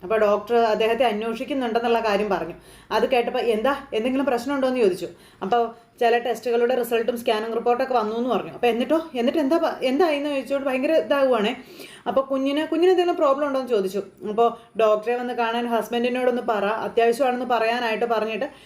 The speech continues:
നേഴ്സ് അവിടുന്ന് പോയി. പിന്നെ അഭിരാമിക്ക് ടെൻഷനായി. ടെൻഷൻ എന്ന് പറഞ്ഞാൽ ഭയങ്കര ടെൻഷനും കാര്യങ്ങളും. അതെല്ലാം കഴിഞ്ഞ് പിന്നെ കാണിക്കുന്നത് നമ്മുടെ നന്ദ ഇങ്ങനെ അവിടെ ദേ ആ,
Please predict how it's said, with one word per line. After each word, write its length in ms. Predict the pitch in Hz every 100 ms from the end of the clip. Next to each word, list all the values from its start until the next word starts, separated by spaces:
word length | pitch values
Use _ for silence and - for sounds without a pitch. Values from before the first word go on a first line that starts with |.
| - 330
നേഴ്സ് 260 | 330 339
അവിടുന്ന് 260 | 302 240 247
പോയി. 220 | 220 220
പിന്നെ 280 | 233 247 269
അഭിരാമിക്ക് 460 | 247 247 254 269 269
ടെൻഷനായി. 480 | 233 226 285 202
ടെൻഷൻ 340 | 185 214 208 240
എന്ന് 120 | 269
പറഞ്ഞാൽ 140 | 262
ഭയങ്കര 300 | 254 240 262
ടെൻഷനും 460 | 277 254 226 247 240
കാര്യങ്ങളും. 580 | 190 180 175 175 - _ _ _ _ _ _ _ _ - - -
അതെല്ലാം 360 | 269 320 320 320
കഴിഞ്ഞ് 200 | 302 302
പിന്നെ 200 | 294 311
കാണിക്കുന്നത് 440 | 302 269 269 262
നമ്മുടെ 220 | 254 247 247
നന്ദ 380 | 233 214 233
ഇങ്ങനെ 460 | 285 240 233 302 302 262
അവിടെ 360 | 233 247 - 202
ദേ 260 | 226 233 - - -
ആ, 400 | 233 247 247 -